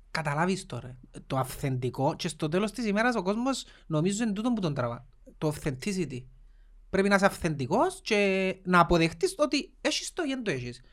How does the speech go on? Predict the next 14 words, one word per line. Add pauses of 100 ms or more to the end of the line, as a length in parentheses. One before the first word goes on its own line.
(600)
Οπότε, (260)
ας
πούμε,
π.χ.
κάνεις
podcast,
ρε
φίλε. (800)
Να
κάνει
όλος
ο
κόσμος
podcast.